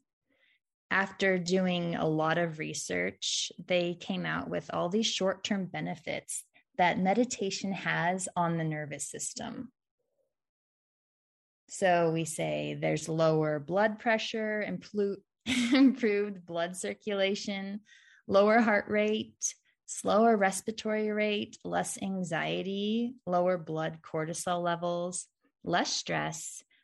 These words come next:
more feelings of well-being, and deeper relaxation. So I think every single person listening to this episode wants these things. You know, we want to feel these long-term health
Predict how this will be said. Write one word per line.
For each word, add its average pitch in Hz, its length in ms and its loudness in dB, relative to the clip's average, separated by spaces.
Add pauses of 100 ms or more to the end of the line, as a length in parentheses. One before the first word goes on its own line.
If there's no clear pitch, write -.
(100)
more 214 460 6
feelings 226 680 0
of 175 160 -4
well-being, 170 920 -2
and 196 220 -4
deeper 185 480 -6
relaxation. - 1120 -8 (1300)
So 220 140 4
I 208 120 6
think 233 400 4
every 196 260 2
single 185 340 -2
person 175 520 -2
listening 175 480 0
to 175 80 -4
this 160 260 -6
episode 160 800 -4 (520)
wants 175 420 0
these 143 340 -8
things. - 640 -10 (260)
You 175 160 -2
know, 160 220 0
we 196 160 4
want 202 260 4
to - 0 -
feel 175 280 -2
these 165 220 -6
long-term 160 840 -4
health 151 360 -8